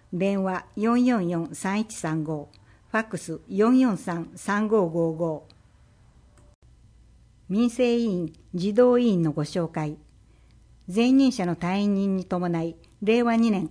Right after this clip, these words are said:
八月一日付で次の方が新しく民生委員、児童委員として委嘱されました。中澤由紀子氏、秋竹区。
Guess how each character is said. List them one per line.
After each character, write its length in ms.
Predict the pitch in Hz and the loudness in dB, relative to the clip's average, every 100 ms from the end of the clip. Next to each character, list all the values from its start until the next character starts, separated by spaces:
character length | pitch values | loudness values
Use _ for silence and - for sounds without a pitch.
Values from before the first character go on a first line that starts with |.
| - | -8
八 240 | - 185 | -10 -4
月 200 | 240 233 | -2 -2
一 220 | 214 220 | -4 -2
日 220 | 214 202 196 | -2 -2 -4
付 240 | 190 190 | -4 -4
で 200 | 185 - - _ | -4 -6 -12 _
次 200 | - 233 | 0 2
の 120 | 233 | 2
方 240 | 175 165 | -2 -4
が 160 | 160 160 | -4 -6
新 280 | 165 220 220 | -6 -4 -4
し 120 | - | -6
く 160 | 175 175 | -8 -2
民 220 | 190 226 | 0 0
生 240 | 226 233 | 2 0
委 40 | 202 | 0
員、 280 | 180 160 - - - | 0 -4 -6 -16 -6
児 160 | 185 | -2
童 220 | 208 233 | 2 4
委 60 | 233 | 4
員 160 | 196 160 | 0 -2
と 100 | 160 | -6
し 80 | |
て 200 | - 165 - | -8 -10 -8
委 80 | |
嘱 200 | 170 185 | -6 -6
さ 120 | - 165 | -4 -4
れ 100 | 165 | -2
ま 100 | 156 | -4
し 160 | - | -8
た。 160 | - 135 _ _ _ - - - - - - - - | -16 -18 _ _ _ -20 -20 -20 -20 -20 -20 -20 -8
中 300 | 185 190 226 | -6 -2 0
澤 240 | 233 220 | 0 0
由 100 | 220 | -2
紀 140 | 226 - | -4 -6
子 100 | 160 | -6
氏、 300 | - 156 - - | -6 -12 -12 -14
秋 180 | 170 | -12
竹 280 | - 208 196 | -8 -6 -6
区。 240 | - 156 | -8 -10